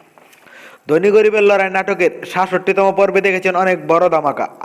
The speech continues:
আপনারা দেখেছেন আজগর মরলকে আত্মসমর্পণ করতে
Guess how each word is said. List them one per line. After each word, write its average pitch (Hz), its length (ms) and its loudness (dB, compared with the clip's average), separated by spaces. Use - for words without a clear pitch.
আপনারা 185 360 0
দেখেছেন 175 300 -2
আজগর 180 360 2
মরলকে 185 360 0
আত্মসমর্পণ 180 680 0
করতে 180 240 -2